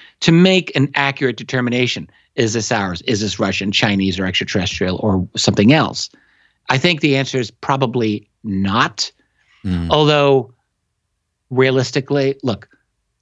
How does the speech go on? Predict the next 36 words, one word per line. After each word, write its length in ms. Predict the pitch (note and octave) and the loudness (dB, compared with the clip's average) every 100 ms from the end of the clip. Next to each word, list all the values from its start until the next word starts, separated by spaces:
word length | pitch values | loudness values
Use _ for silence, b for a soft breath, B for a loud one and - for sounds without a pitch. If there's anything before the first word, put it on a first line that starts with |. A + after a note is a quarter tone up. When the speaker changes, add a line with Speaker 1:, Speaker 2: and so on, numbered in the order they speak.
| _ _ _ _ _ - | _ _ _ _ _ 0
Speaker 1:
you 120 | C#3+ | 2
look 140 | D3+ | 4
at 100 | C#3 | 0
the 60 | B2 | -2
Tic 260 | A2 C3 - | -2 -2 0
Tac 240 | A#2+ A2 | -2 0
U 120 | A#2+ | 0
F 120 | A2 | 0
O 80 | A2 | -2
case 260 | G#2 G#2+ G2+ | 0 -2 -2
of 80 | G2 | 0
two 140 | A2 | 0
thousand 320 | G2+ F#2+ F#2 | 0 -2 -4
four. 360 | F2+ F#2 D#2 - _ _ _ _ _ | -6 -4 -4 -6 _ _ _ _ _
All 80 | G2 | 0
right. 180 | F2+ - b b b b b | 0 -2 b b b b b
If 100 | - | 2
you 80 | C#3 | 4
wanna 120 | C#3 | 4
just 220 | B2 C3 - | 2 0 0
take 180 | C3+ | 0
it 80 | D3+ | 2
at 80 | C#3+ | 0
face 280 | C#3 B2 - | 0 -2 -2
value, 420 | A2+ G2 F2+ E2+ _ _ _ | -4 -4 -6 -10 _ _ _
you 80 | - | -4
got 120 | A2 | -2
David 260 | G2 B2 B2 | 2 4 2
Fravor 500 | - C3 B2+ B2 B2 C3 | 2 2 4 2 2 0
and 200 | A#2 A2 | -2 0
the 200 | A2 A2 | 0 2
other 160 | C3 | 2
witnesses' 440 | A#2+ A#2 A#2+ B2 A2 | 0 -2 -2 -4 -4
testimony. 600 | G#2+ G2+ - G2+ G2+ G2+ | -4 -4 -4 -2 0 0
You've 240 | G2+ G2 | -2 0
got, 320 | A2 G2+ G2+ | 0 0 -2